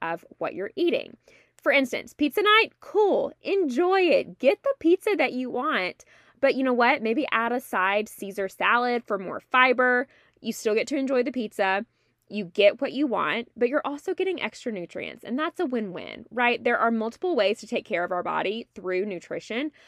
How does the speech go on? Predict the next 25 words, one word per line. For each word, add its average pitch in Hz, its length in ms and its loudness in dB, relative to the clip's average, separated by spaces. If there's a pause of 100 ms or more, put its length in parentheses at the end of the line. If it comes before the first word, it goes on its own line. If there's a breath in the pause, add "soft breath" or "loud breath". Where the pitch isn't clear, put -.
(340 loud breath)
Obviously, 254 520 2
part 208 320 0
of 208 100 0
that 196 320 4
includes 190 800 -4
the 185 380 4
nutrient-dense 185 1040 -8
foods, 185 540 -2
the, 175 320 -2
the 190 80 -8
fiber, 185 440 0
the 165 120 -6
protein, 185 500 -2
the 165 100 -6
carbs, 180 680 -4
the 160 100 -6
healthy 180 400 -6
fats, 175 500 -2 (360 loud breath)
but 269 100 -2
that 294 220 4
also 311 440 -2
means 254 540 -2 (240 loud breath)
acknowledging 214 680 -2
our 170 240 -4
wants 196 540 -4